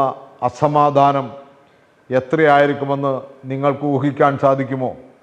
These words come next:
അവിടെയാണ് ഞങ്ങൾ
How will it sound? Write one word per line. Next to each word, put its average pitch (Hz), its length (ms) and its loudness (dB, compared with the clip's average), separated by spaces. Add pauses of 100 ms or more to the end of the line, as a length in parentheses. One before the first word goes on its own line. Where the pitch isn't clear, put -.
(3250)
അവിടെയാണ് 143 680 6 (840)
ഞങ്ങൾ 143 300 2